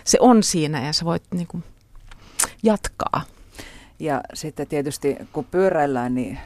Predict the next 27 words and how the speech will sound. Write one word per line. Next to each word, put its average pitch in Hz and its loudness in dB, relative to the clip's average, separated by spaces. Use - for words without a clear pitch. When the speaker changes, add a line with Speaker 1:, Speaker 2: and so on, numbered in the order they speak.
Speaker 2:
se - -8
laite 147 -2
on 120 -2
useimmiten 127 -4
aika 160 -4
samanlainen, 131 -2
vaikka 139 -4
mallit 143 -4
muuttuvat, 139 -2
mutta 139 -10
hevoset 247 0
taitaa 117 -2
olla 131 -4
persoonia 139 4
ihan 156 4
eri 185 4
Speaker 1:
<laughs> 214 2
Speaker 2:
tavalla. 147 0
Speaker 1:
No, 196 8
no, 190 8
sitähän 156 2
se 151 4
on 135 4
nimenomaan. 127 4
Ja, 113 6
ja 135 4
tota, 135 4